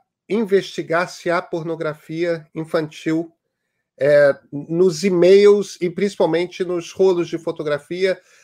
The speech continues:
tanto dos aparelhos Apple, né, iPhones, iPads, é, é, computadores Macintosh. Aliás, eu acho que não se chama mais Macintosh, né? Acho que agora é só Mac. E, e, e, e também no iCloud, que é a nuvem da Apple.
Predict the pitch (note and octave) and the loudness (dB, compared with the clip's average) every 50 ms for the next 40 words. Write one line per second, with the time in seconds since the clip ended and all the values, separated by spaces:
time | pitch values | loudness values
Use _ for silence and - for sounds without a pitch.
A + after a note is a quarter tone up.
0 | _ _ _ _ _ - A3 A3 A#3 A3+ - F#3+ D#3 D3+ E3 F3+ F3 - E3 D3 | _ _ _ _ _ 2 4 4 4 4 2 -4 -6 0 -2 -2 0 2 0 0
1 | D#3 D#3+ D3+ D3+ C3+ C#3+ D#3+ E3+ F3 E3+ - G#3 A3 _ _ _ _ - D3 D#3+ | 2 0 -2 -4 -4 -2 -2 -2 -2 -2 -6 -8 -8 _ _ _ _ -8 -4 -4
2 | D#3+ - - _ _ _ _ - C3+ C3+ C3 - - E3 F3+ F3+ E3 D3+ D3+ C#3 | -4 -4 -6 _ _ _ _ -6 -6 -6 -6 -2 0 2 4 4 2 2 -2 -4
3 | C3 B2 A#2 A2+ A2 - - - _ _ _ - C3 C3+ C3+ - - D#3+ E3+ F3 | -4 -6 -8 -10 -10 -14 -20 -20 _ _ _ -4 -2 -2 -2 0 0 0 2 2
4 | E3 D3+ A#2+ C3 C3+ C3+ C3 B2+ A#2+ A2+ A2+ - - - - _ _ _ _ _ | 0 -2 -4 -6 -6 -4 -4 -4 -4 -8 -10 -12 -16 -18 -20 _ _ _ _ _
5 | - B2 B2+ C3 C3 C3+ C3 B2+ B2+ A#2+ A#2+ A#2 A#2 A#2+ - - E3 D#3 D#3 - | -4 0 0 4 6 6 6 6 6 4 4 2 2 0 0 0 -2 -2 -2 0
6 | - D#3 C#3 B2+ C#3 C3+ C3+ B2+ D3+ C#3+ C#3 - E3+ D#3 D#3 F3 F3 F#3 F3 D#3 | 0 2 2 4 2 0 0 -2 -4 -4 -4 -4 -8 -8 -2 0 2 2 2 0
7 | - - - _ _ _ _ _ _ C#3+ D3+ F3 F3+ F#3 F#3 F3+ - - F#3 E3+ | -4 -16 -20 _ _ _ _ _ _ -2 -2 -2 0 0 -4 -4 -4 -8 -12 -12
8 | - - D#3 - D#3 D3+ C#3 C#3 C3+ B2 C3+ C3 B2 - A#2+ - - - A2+ A2 | -10 -12 -8 -4 -2 -2 0 0 -2 -2 -2 -6 -6 -6 -8 -6 -4 -6 -6 -6
9 | - - C3+ B2 B2 - - - B2 B2+ C#3+ C#3 B2+ - - C3+ A#2+ A2 G#2 G#2 | -8 -12 -10 -10 -10 -12 -10 -10 -6 -2 -2 -2 -2 -4 -4 -6 -4 -4 -6 -6
10 | G#2 _ _ _ _ - - - - - - - - _ _ - - C#3 C#3+ D3+ | -10 _ _ _ _ -20 -20 -20 -20 -20 -20 -20 -20 _ _ -8 0 4 4 6
11 | D3+ D3 D3+ D#3+ D#3+ E3+ E3 D#3 E3 F#3 F3 E3+ E3+ F3 - F#3+ F3 D3+ F3 F#3+ | 6 4 4 4 6 6 6 6 6 6 6 4 2 4 4 2 4 6 6 6
12 | F#3+ F#3+ F#3+ G3 G#3 G3+ - - F#3 F3 F#3+ F#3+ F#3+ F3 C#3+ D3 C#3 - D#3+ D3+ | 6 6 6 4 4 2 2 2 4 6 6 6 4 4 2 -4 -6 -2 0 2
13 | D3 D3 C#3 C#3 D3 D3+ C#3 C3+ C#3 C3 B2 B2 A#2+ A#2+ B2 B2 A#2+ - - A#2 | 2 2 2 0 -2 -2 -2 -2 -4 -2 -2 -2 -2 0 -2 -2 -4 -6 -10 -12
14 | A2+ | -12